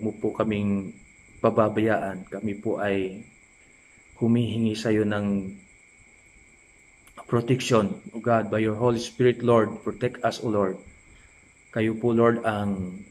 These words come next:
manguna sa bawat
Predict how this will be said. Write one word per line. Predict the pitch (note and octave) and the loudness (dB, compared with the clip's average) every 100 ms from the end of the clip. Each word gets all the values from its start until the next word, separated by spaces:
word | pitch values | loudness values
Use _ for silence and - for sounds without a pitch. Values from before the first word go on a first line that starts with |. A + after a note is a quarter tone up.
| - - _ _ - - _ - _ _ _ _ _ _ _ _ _ _ - | -20 -20 _ _ -20 -20 _ -20 _ _ _ _ _ _ _ _ _ _ -4
manguna | A2+ B2+ C3 C3 | 2 6 6 6
sa | - | 4
bawat | A2 A#2 A#2 A2 | 2 4 4 2